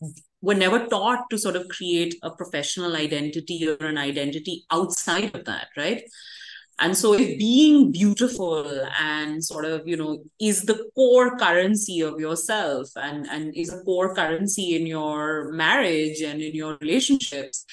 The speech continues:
it's very frightening to start to age and things go away. And I, I met all these women when they were in the cusp of sort of their mid-thirties.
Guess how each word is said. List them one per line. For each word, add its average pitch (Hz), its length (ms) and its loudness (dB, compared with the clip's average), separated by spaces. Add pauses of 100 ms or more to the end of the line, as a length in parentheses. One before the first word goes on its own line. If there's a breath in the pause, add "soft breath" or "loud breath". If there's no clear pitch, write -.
(580 loud breath)
it's 214 140 0
very 208 200 6
frightening 247 720 0
to 190 80 -14
start 165 280 -6 (100)
to 170 140 -8
age 170 260 -4
and 180 180 -8
things 170 320 -8
go 165 200 -6
away. 262 260 -4
And 202 120 -2
I, 185 240 -2
I 190 120 -4
met 190 280 -2
all 233 180 -2
these 208 260 -2
women 175 360 -4
when 170 160 -6
they 165 100 0
were 175 120 0
in 180 160 -4
the 185 140 -6
cusp - 380 -4
of 175 140 -4
sort 175 140 -4
of 160 160 -6
their 160 160 -4
mid-thirties. 165 1120 -4